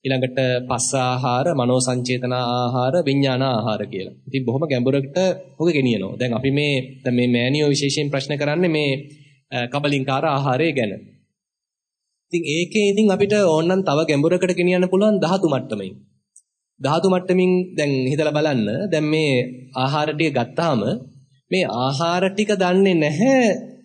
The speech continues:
මේ ඔන්න දැන් මම, දැන් මම පිඟානේ ඉන්නේ කියලා ආහාර දන්නේ නැහැ. ඊළඟට දැන් ඒ කට ඇතුළට ගත්තට ඒ ආහාර ටික දන්නේ නැහැ මම මේ දැන් මිනිස්සෙගේ කට ඇතුළේ ඉන්නේ කියලා.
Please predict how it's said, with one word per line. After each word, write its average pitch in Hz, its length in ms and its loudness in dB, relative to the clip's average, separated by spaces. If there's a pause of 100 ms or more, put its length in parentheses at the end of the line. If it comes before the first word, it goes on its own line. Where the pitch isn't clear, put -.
(460)
මේ 202 280 4 (880)
ඔන්න 160 120 -2
දැන් 170 220 0
මම, 180 200 0 (420)
දැන් 160 160 -2
මම 170 240 2
පිඟානේ 175 640 0
ඉන්නේ 196 280 2
කියලා 240 240 2
ආහාර 214 280 2
දන්නේ 214 300 2
නැහැ. 117 160 -4 (480)
ඊළඟට 156 340 -2 (120)
දැන් 139 200 0
ඒ 135 100 0
කට 135 240 -6
ඇතුළට 156 340 2
ගත්තට 165 420 0 (600)
ඒ 180 100 2
ආහාර 156 340 2
ටික 196 200 0
දන්නේ 196 240 4
නැහැ 233 200 6
මම 214 160 4
මේ 208 160 4
දැන් 208 140 4
මිනිස්සෙගේ 196 540 2
කට 208 160 -2
ඇතුළේ 208 300 2
ඉන්නේ 196 220 2
කියලා. 113 260 -4